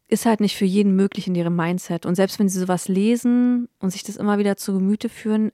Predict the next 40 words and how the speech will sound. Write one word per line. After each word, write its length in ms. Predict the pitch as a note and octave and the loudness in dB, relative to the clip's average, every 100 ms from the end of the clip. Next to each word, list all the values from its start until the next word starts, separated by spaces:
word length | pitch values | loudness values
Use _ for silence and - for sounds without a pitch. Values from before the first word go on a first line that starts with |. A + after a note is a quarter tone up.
| _ | _
ist 180 | F#3+ G3+ | -6 -4
dann 140 | F#3 | -2
irgendein 380 | - G#3 A3 G#3+ | 0 0 0 -2
innerer 420 | - G#3 G3 F#3 F3+ | -2 0 0 -2 -6
Zwang 340 | - F#3 G3+ | -6 -4 -2
in 80 | G#3 | -2
einem 180 | F#3 F3 | -4 -2
drin, 200 | F#3+ F#3+ | -2 -2
der 80 | F3 | -4
es 120 | - | 0
nicht 200 | G#3 - | -2 0
schafft, 240 | - G3 | -6 -4
dass 140 | F#3+ F#3 | -6 -6
man 100 | F3+ | -4
ausbricht. 500 | F3 - - F3 - | -4 -6 -8 -10 -10
Das 100 | - | -16
ist 160 | - - | -12 -8
halt 160 | F#3+ | -8
einfach 260 | - F3+ F3+ | -6 -8 -6
auch 240 | F3+ - _ - - _ | -8 -8 _ -20 -20 _
eine 100 | F#3+ | -4
Erziehungssache. 1000 | F3+ - B3+ C4+ C4 G#3+ G#3 A3+ G#3 G#3 G#3 _ _ _ _ | -4 0 2 4 2 0 -2 0 -2 -2 -4 _ _ _ _
Mit 140 | F#3+ | -2
welchem 260 | F#3 F#3+ F#3+ | 0 0 2
Bild 180 | A3 - | 2 2
sind 140 | G#3+ | 0
wir 100 | G#3 | 2
groß 300 | G3 G3+ - | 2 0 0
geworden? 800 | G3 F#3+ F#3+ G3 G3 G3 G3 G3 _ _ _ _ - - | -4 0 0 0 -2 -2 -2 -4 _ _ _ _ -20 -20
Ich 80 | - | -2
glaub, 140 | G#3 | 0
dass 160 | G#3 F3+ | 0 -2
das 140 | G3+ | -8
Thema 500 | - G3+ G3 F#3+ - - | -2 2 2 0 -4 -6
in 80 | F#3+ | -4
der 100 | F#3+ | 0
nächsten 300 | F#3+ G3 G#3+ | 0 0 -2
Generation 540 | G3 F#3+ F#3 - G3 | 0 -2 -4 -6 -4
noch 180 | F#3+ F3 | -2 -2
weniger 600 | G3 G3+ G#3+ G#3 F#3+ F#3+ | 0 2 2 0 -2 -4